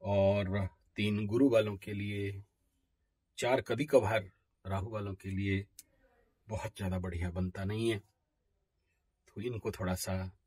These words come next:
तारीख फल के अनुसार सावधान रहना चाहिए। लेकिन आठ वालों के लिए आठ का दिन शनि खेत्री,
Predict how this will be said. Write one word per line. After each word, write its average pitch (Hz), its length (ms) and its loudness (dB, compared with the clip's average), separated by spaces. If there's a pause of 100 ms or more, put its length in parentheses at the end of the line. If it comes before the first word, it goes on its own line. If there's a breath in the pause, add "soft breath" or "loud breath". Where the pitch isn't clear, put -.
(220)
तारीख 151 280 6
फल 107 200 0
के 98 160 -4
अनुसार 90 600 -2 (180)
सावधान 76 440 -8
रहना 78 240 -12
चाहिए। 85 340 -10
लेकिन 92 280 0 (120)
आठ 110 220 -2
वालों 95 240 2
के 95 140 -6
लिए 87 280 -4
आठ 104 220 -4
का 92 140 -6
दिन 87 380 -2 (120)
शनि 113 360 -4
खेत्री, 85 460 -10